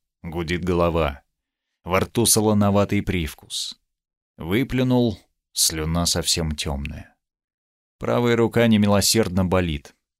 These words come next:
От плеча до локтя чёрная. То ли кровь, то ли грязь. Молот на поясе. Нож тоже уцелел. А меч я же оставил со всеми доспехами. Насколько помню,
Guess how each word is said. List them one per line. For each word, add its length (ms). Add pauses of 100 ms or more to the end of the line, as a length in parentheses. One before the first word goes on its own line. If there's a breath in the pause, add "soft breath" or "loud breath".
От 200
плеча 380
до 140
локтя 360
чёрная. 800 (560)
То 100
ли 100
кровь, 460 (220)
то 100
ли 120
грязь. 520 (1040)
Молот 480
на 120
поясе. 680 (540)
Нож 580 (200)
тоже 320
уцелел. 600 (680)
А 120
меч 520
я 220
же 140
оставил 680
со 200
всеми 340
доспехами. 760 (1040)
Насколько 500
помню, 520